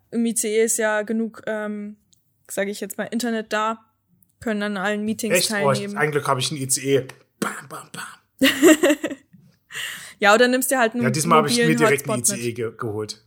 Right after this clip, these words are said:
Speaker 1: Ja.
Speaker 2: Aber, aber du,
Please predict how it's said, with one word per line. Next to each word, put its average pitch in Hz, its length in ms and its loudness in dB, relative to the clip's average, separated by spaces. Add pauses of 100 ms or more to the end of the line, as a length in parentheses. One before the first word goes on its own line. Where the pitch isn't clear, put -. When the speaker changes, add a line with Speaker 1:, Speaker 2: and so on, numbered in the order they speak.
(120)
Speaker 1:
Ja. 196 260 2 (880)
Speaker 2:
Aber, 175 460 0 (100)
aber 151 200 2
du, 202 360 -2